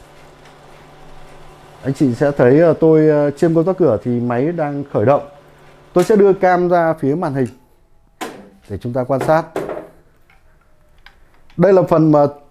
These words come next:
tôi đã bỏ tô vít không chèn cửa nữa thì máy đang báo trên màn hình hiển thị trung tâm đó là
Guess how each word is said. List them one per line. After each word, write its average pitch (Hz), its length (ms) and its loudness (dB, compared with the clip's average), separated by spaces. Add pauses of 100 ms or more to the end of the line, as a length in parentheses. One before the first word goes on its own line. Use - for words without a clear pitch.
(100)
tôi 180 80 4
đã 185 100 2
bỏ 143 220 2
tô 156 120 0
vít 214 240 0
không 190 160 -2
chèn 123 240 -2
cửa 113 160 -4
nữa 185 280 0 (280)
thì 127 100 -6
máy 117 220 -6
đang 156 200 -6
báo 120 280 -2
trên 185 100 -4
màn 143 140 -2
hình 123 140 -2
hiển 110 240 -2
thị 151 260 0
trung 156 140 -6
tâm 160 400 -2
đó 123 160 -2
là 147 180 -2